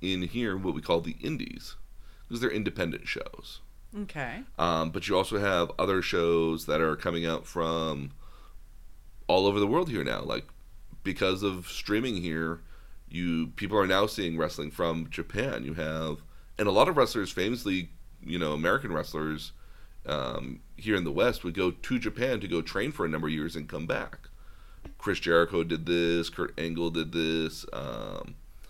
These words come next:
Speaker 1: a number of wrestlers, you know, there's a lot of actually American wrestlers in Japan here. Like, like, one of the great guys is a guy named Kenny Omega. He's a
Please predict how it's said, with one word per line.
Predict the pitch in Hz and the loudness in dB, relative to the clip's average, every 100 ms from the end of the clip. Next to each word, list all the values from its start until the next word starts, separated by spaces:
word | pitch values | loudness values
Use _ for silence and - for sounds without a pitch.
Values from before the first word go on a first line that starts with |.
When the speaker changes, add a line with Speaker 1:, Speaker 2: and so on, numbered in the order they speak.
| - - - - | -18 -16 -16 -4
Speaker 1:
a | 87 | 2
number | 95 113 | 4 6
of | 101 | 6
wrestlers, | 98 - 95 85 64 | 6 4 -2 -4 -4
you | 85 | -2
know, | 85 76 | 0 0
there's | 92 92 | 2 4
a | |
lot | 101 104 127 | 6 6 4
of | 139 | 4
actually | 92 - 90 87 - | 0 -2 -2 -2 -2
American | 87 90 95 95 | 0 2 2 0
wrestlers | 87 92 90 - - | 0 0 -4 -4 -4
in | 92 95 92 87 | -2 -2 -4 -6
Japan | 87 98 117 | -6 -2 -2
here. | 120 - 50 | -2 -6 -6
Like, | 50 - | -6 -8
like, | - - - | -12 -12 -10
one | 60 85 | -4 -2
of | 104 | 0
the | |
great | 82 78 | 0 0
guys | 78 76 78 | 2 2 0
is | 76 76 | -2 -8
a | 71 | -2
guy | 76 | 0
named | 80 76 78 - - - - | 0 -2 -6 -10 -14 -14 -14
Kenny | - 95 92 92 | -4 -2 0 0
Omega. | 90 87 117 - - - - - - - - - - - - | 0 0 -2 -4 -6 -8 -12 -12 -12 -14 -14 -14 -14 -12 -12
He's | - 90 98 | -6 -6 0
a | 92 80 73 | 4 4 2